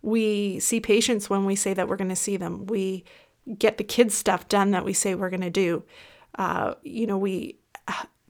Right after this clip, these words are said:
say yes to committee meetings <laughs> that we say we're gonna do. We're really good at saying yes and doing things for other people. We are not always so good at doing things that we say we're gonna do for ourselves.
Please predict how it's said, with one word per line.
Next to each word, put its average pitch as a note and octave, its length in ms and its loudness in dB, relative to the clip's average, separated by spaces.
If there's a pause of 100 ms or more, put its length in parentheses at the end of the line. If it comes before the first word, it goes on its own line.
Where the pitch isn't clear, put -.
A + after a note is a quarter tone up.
(400)
say - 200 6
yes A3 460 4
to - 100 -6
committee A3 480 -2
meetings F#3+ 520 -2 (100)
<laughs> - 120 -20
that A3 100 -2
we G3 80 -2
say G#3+ 280 4
we're A3 120 4
gonna G#3+ 220 0
do. G3+ 260 2 (380)
We're A#3 140 4
really B3 360 2
good G#3+ 300 4
at - 120 -4
saying G3 260 -2
yes G3+ 260 0
and G3 100 -2
doing G3+ 200 -2
things A3 220 -4
for G3 100 -2
other F3+ 200 0
people. - 440 -2 (340)
We A#3 200 4
are C4+ 120 6
not A#3+ 340 6
always G#3+ 260 4
so G3+ 160 2
good G#3 220 0
at - 280 -6
doing G#3 300 0
things G3+ 300 -2
that G3 140 -2
we G3+ 140 0
say G3 240 0
we're F#3+ 120 -6
gonna G3 200 -4
do F#3 160 -6
for - 200 -6
ourselves. - 680 -2